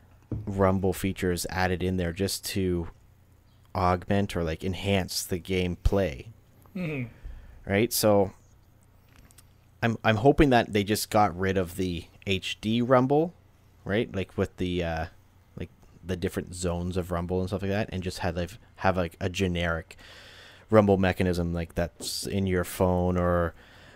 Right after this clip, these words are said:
Speaker 1: um, anything like that.
Speaker 2: Yeah. So I'm just, I'm looking at some of the other details here. It is gonna launch on the twentieth of September, so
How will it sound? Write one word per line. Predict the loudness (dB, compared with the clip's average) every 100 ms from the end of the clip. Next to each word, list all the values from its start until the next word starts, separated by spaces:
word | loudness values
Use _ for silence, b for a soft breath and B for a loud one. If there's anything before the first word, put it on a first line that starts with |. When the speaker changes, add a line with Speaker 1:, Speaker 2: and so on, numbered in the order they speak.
| B
Speaker 1:
um, | -2 0 0 -2 -4 -10 _ _ _ _ _ -8
anything | -4 -2 0
like | -2 -2
that. | -2 -2 -4 -12 b b b b b _ -20 _ -20 -20 -20 -20 -20 -20 -20 -20 -20 _ _ -20 _ -20 -20 -12
Speaker 2:
Yeah. | -8 -8 -10 -14
So | 0 6 8 8 6 0 -4
I'm | -4 -4
just, | -4 -4
I'm | -4 -6 -12 -16 -8
looking | -4 -2 0
at | 2
some | 2 2
of | 2
the | 2
other | 2
details | 0 -2 -2 0 0 0
here. | -2
It | 0
is | 0
gonna | -2 0
launch | -2 -2 -4
on |
the | -6
twentieth | -4 -4 -4 -6
of | -8
September, | -6 -2 0 0
so | -2 -4 -6